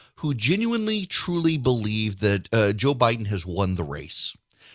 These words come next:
And, you know, I say if the race were held today, Joe Biden would win. And I think just objectively on where we are based on the metrics and the polling, that's true. But the race is not today.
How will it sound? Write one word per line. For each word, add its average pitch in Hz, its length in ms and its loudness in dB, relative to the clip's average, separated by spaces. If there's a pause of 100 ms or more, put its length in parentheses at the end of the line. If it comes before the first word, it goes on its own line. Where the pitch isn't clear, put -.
And, 220 100 0
you 240 120 4
know, 220 260 4
I 254 260 2
say 110 440 4
if 151 200 2
the 175 100 0
race 160 460 2
were 160 280 0
held 143 360 4
today, 113 400 2
Joe 113 220 2
Biden 104 340 2
would 113 200 0
win. 139 380 -2 (320)
And 170 140 2
I 175 80 6
think 165 200 0
just 135 300 2
objectively 135 640 2
on 147 140 2
where 113 140 2
we 127 160 2
are 120 160 4
based 123 280 2
on 120 60 0
the 113 60 2
metrics 113 360 0
and 156 100 -6
the 143 60 -2
polling, 120 340 0
that's 101 200 0
true. - 420 -6 (1900)
But 123 340 2
the 180 80 2
race 233 300 2
is 180 120 -2
not 196 220 4
today. 131 420 -2